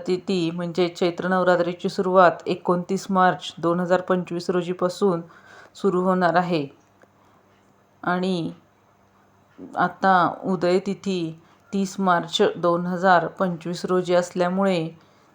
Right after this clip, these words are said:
तीस मार्च दोन हजार पंचवीस पासून हे नवरात्र सुरू होईल. नवरात्राचा, नवरात्राच्या या पहिल्या दिवशी घटस्थापनेचा मुहूर्त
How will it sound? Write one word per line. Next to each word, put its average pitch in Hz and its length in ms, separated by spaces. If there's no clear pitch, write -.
तीस 196 240
मार्च 175 360
दोन 180 220
हजार 180 260
पंचवीस 180 420
पासून 180 540
हे 196 80
नवरात्र 180 600
सुरू 190 380
होईल. 175 300
नवरात्राचा, 180 920
नवरात्राच्या 180 680
या 185 100
पहिल्या 180 380
दिवशी 190 420
घटस्थापनेचा 175 920
मुहूर्त 190 460